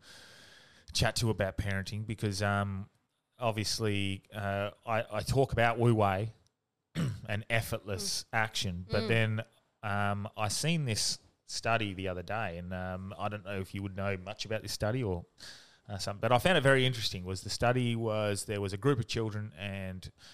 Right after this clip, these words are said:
Speaker 1: uh, they were given a task, and the task was, uh, you know, mildly difficult, but they had to navigate their way through and achieve it. So once they'd finished the task, half the group of children were given, um, praise by their parents.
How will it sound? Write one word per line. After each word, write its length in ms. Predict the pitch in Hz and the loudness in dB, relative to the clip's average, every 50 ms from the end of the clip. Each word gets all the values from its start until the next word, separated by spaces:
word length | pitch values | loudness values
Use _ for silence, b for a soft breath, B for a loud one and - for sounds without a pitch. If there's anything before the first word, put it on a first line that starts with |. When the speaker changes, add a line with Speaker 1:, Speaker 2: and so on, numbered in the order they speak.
| B B B B _ - | B B B B _ -8
Speaker 1:
uh, 260 | 98 95 95 95 95 | -6 -4 -2 -2 0
they 100 | 95 101 | 0 0
were 80 | 104 107 | 0 0
given 200 | 98 110 98 98 | -2 -4 -6 -6
a 60 | 95 | -8
task, 540 | - - - 95 87 - - - - - - - _ _ _ _ _ | -8 -8 -8 -8 -10 -8 -10 -12 -12 -12 -14 -20 _ _ _ _ _
and 140 | 104 101 101 | -6 -6 -6
the 60 | 95 | -6
task 540 | - - 127 127 127 117 107 - - - - | -2 0 2 2 2 2 2 0 -2 -6 -6
was, 680 | 104 101 95 95 92 95 92 - - - - - - 92 | -4 -2 -2 -2 -2 -4 -6 -6 -6 -6 -6 -8 -8 -8
uh, 360 | 92 92 90 90 87 87 85 - - - - - 131 | -6 -6 -4 -4 -6 -6 -8 -12 -16 -20 -20 -16 -14
you 80 | 135 | -14
know, 100 | 85 - - - | -14 -14 -16 -14
mildly 380 | - 82 82 85 80 82 80 78 - - _ _ _ _ _ _ _ | -14 -10 -10 -8 -8 -8 -10 -10 -12 -18 _ _ _ _ _ _ _
difficult, 420 | - 95 - 98 - 127 131 127 - | -12 -12 -12 -8 -6 -6 -8 -6 -6
but 140 | - 92 87 | -10 -8 -6
they 400 | 95 92 92 92 90 90 92 90 | -6 -4 -4 -4 -4 -4 -4 -6
had 100 | 95 101 - | -8 -8 -10
to 80 | 101 | -10
navigate 400 | 98 92 87 87 90 85 85 85 | -10 -8 -8 -8 -8 -8 -8 -8
their 100 | 87 87 | -6 -6
way 120 | 87 87 85 | -6 -6 -8
through 280 | - - 90 87 85 | -8 -8 -8 -8 -8
and 80 | 82 82 | -10 -10
achieve 320 | 82 - - 92 82 78 | -10 -8 -8 -8 -8 -8
it. 80 | - - - | -10 -12 -12
So 160 | - - 92 101 | -10 -8 -2 0
once 180 | 147 170 - | 0 0 2
they'd 160 | - 120 104 | 2 2 2
finished 240 | - - 123 110 - | 2 0 -2 -2 -2
the 80 | - 101 | -4 -4
task, 500 | - - 110 107 107 110 - - - B B B B B B B B B B B B | -2 -2 0 0 0 -2 -2 -4 -8 B B B B B B B B B B B B
half 260 | - 139 147 139 127 - | 0 2 2 2 2 -2
the 60 | 123 | -4
group 440 | 104 117 117 117 127 - - - - - _ | -2 0 2 2 0 0 -4 -6 -6 -8 _
of 240 | - 107 104 101 95 | -4 -2 -2 -2 -4
children 500 | - - 127 123 123 110 120 113 113 107 | -4 -2 0 0 0 0 0 -2 -2 -2
were 160 | 104 104 98 | -2 -2 -2
given, 560 | 92 90 - 110 95 104 104 101 101 95 95 - - | -4 -2 -4 -6 -4 -4 -4 -4 -6 -8 -10 -12 -12
um, 300 | - 95 95 92 92 92 | -10 -8 -6 -6 -6 -2
praise 340 | - - - 107 104 101 92 | -2 -2 0 0 -2 -4 -4
by 160 | - 101 95 | -4 -2 -2
their 100 | 95 92 | -2 -4
parents. 600 | - - - 110 120 143 170 - - - - - | -6 -6 -6 -4 -4 -4 -6 -8 -10 -10 -10 -10